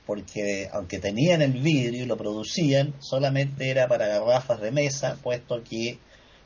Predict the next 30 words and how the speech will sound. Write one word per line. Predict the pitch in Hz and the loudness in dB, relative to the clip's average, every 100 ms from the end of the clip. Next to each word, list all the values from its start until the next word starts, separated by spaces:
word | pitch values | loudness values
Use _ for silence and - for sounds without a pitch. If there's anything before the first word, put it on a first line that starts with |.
| - | -10
era | 107 104 | 0 0
muy | 107 | 0
fácil | 98 117 120 - | 2 2 2 -2
que | - | -6
se | 104 | -8
quebraran | 101 104 101 117 123 | -4 2 4 6 4
o | 110 | 2
rompieran | 101 92 - 165 131 123 | 0 -2 0 2 4 2
al | 107 | -2
trasladarlas | 101 95 101 120 131 120 104 | -4 0 0 2 0 -2 -6
en | 98 | -6
carretas | - 101 110 127 123 110 95 | -2 0 2 0 0 -2 -2
de | 101 98 85 80 | -6 -8 -10 -14
un | 78 110 | -10 -6
lugar | 104 101 113 | -2 2 6
a | 127 | 6
otro. | 123 78 - _ _ - - - - - - _ _ - | 4 2 -12 _ _ -20 -20 -20 -20 -20 -20 _ _ -6
El | 120 117 | -2 -2
tema | - 185 196 | 0 2 4
del | 180 156 | 4 2
envase | 135 120 156 202 - | 0 0 2 2 0
del | 170 147 | -4 -4
vino | 151 170 | -6 -4
y | 165 | 0
las | 151 | 0
botellas | 127 123 139 147 147 147 143 - _ _ - | 0 -4 -2 -2 0 0 0 -8 _ _ -16
dio | 117 139 | -6 -4
un | 135 | -4
salto | 139 147 147 | 2 2 2
importantísimo | 139 135 120 - 113 - 196 139 143 143 143 - | -8 -6 -8 -8 -10 -10 -10 -8 -6 -2 -2 -2